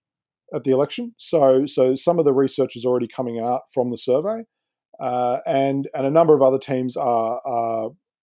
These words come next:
working on, uh, projects as diverse as,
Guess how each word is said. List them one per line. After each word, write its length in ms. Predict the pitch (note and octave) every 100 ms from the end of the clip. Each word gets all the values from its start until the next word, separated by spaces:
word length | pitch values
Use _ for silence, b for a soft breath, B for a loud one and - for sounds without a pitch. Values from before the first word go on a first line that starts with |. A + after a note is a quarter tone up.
| _ _ -
working 440 | C3+ C3+ C#3 B2+
on, 580 | D3 A#2 A#2 A2 G#2+ G#2+ _ _ _ _ -
uh, 200 | A2+ A2 -
projects 360 | C3+ B2 A#2+ A#2
as 40 |
diverse 440 | G#2 G#2+ A#2 A2+ A#2
as, 180 | G#2